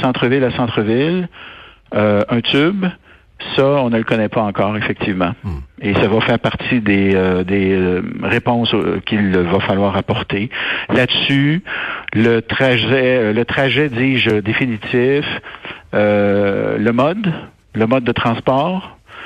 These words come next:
Speaker 1: euh, et puis évidemment, euh, un calendrier. Moi, ce que j'ai dit ce matin, c'est que je, je, j'espère qu'on va, il faut faire les choses correctement, mais il faut y aller, euh,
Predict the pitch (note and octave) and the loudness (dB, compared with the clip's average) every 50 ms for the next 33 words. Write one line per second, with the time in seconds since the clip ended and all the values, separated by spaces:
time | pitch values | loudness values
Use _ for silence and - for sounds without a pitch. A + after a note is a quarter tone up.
0 | - - - - - - - _ _ - - G2 G2+ G2 F#2+ G2 G2 G2 F#2+ G2 | -16 -16 -16 -18 -20 -20 -20 _ _ -4 0 0 2 2 2 2 0 0 -2 -2
1 | G2 G2 G2+ G#2+ A#2 A#2+ A2+ A2+ G2+ - - A2+ A2+ A2 G#2 G2+ G#2+ A2+ G#2+ A2+ | -2 -2 -4 -4 -2 0 0 0 0 0 2 2 2 2 2 2 2 2 2 2
2 | A#2+ A#2+ A#2+ A#2+ A2 G2+ G#2 G2 G2 G2 G2+ G#2 - - G#2 A2 A2 G#2 G2+ G2 | 2 2 2 2 2 2 2 2 2 2 0 0 0 0 0 2 2 0 0 0
3 | F#2 E2+ D#2+ F2 A#2 - - - - - - - - - - D3+ E3+ - - F3 | -2 -2 -2 -4 -4 -8 -12 -16 -14 -12 -12 -12 -10 -4 0 0 2 2 2 2
4 | D3 C#3+ C#3+ B2+ C#3 F3 D#3+ - D3+ C3+ B2+ - D#3 D#3+ C#3 C#3 C3 G#2+ A2+ G#2+ | 2 2 2 2 2 0 2 2 0 0 0 2 0 0 2 0 0 0 0 2
5 | - - - A#2 - - B2 A#2 G2+ F#2 B2+ B2 - - - D3 C#3+ D#3+ E3+ E3 | 2 2 2 2 2 2 2 2 2 2 0 0 0 0 0 0 2 2 2 2
6 | D3+ C3 A2 - A#2 A2 - - - - - - - B2+ A#2 A2+ A2 G2 A#2 C3 | 0 0 -2 -4 -8 -10 -12 -16 -20 -20 -10 -4 0 0 2 2 2 2 2 2
7 | C3+ C#3 C#3+ C#3 C#3+ - - - - - - - - - E3 D3+ - A3 A#3 A3+ | 4 2 0 -2 -4 -10 -14 -14 -14 -14 -14 -8 -2 0 0 2 2 2 2 2
8 | F#3+ D3+ C#3 - G3+ F#3 - - F#3 F3+ E3 D#3+ D3+ - - C#3 A2+ A#2+ C3 D#3+ | 2 2 2 2 0 0 0 0 0 0 0 0 -2 -2 -2 0 0 0 0 0
9 | G3+ B3 - - - - - - - - - - - G#2+ B2+ C#3+ D3+ F3 F3+ E3+ | -2 -4 -8 -12 -18 -16 -16 -18 -18 -20 -18 -10 -6 -2 2 2 4 4 2 2
10 | E3+ - - C3 B2 - - - - E3+ E3 D#3 D3 C#3 C3 B2+ C#3 C#3+ D#3 D#3+ | 0 -2 -2 -2 -2 0 0 2 2 2 2 4 4 4 4 4 4 4 4 2
11 | D#3+ E3 - - - - - - A2+ A2+ A2 A2 A2 G#2+ G#2+ G#2+ G#2 G#2 G#2 G#2 | 2 0 -2 -4 -6 -8 -6 -2 0 2 2 2 2 2 2 2 2 2 0 0
12 | G2+ G2+ G2 F#2 G#2 | 0 -2 -2 -4 -6